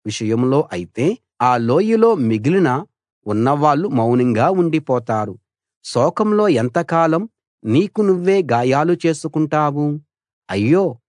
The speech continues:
యెహోవా ఖడ్గమా, నువ్వు ఎప్పటికి చాలించుకుంటావు? ఇక ఆగు,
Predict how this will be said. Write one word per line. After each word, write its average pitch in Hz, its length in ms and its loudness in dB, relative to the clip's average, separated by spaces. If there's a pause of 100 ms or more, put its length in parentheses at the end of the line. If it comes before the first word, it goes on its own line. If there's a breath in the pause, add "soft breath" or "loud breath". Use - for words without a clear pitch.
(140)
యెహోవా 117 540 0
ఖడ్గమా, 120 560 -2 (560)
నువ్వు 120 360 0 (480)
ఎప్పటికి 202 500 -2
చాలించుకుంటావు? 180 1120 0 (540)
ఇక 113 160 -6 (120)
ఆగు, 131 340 -2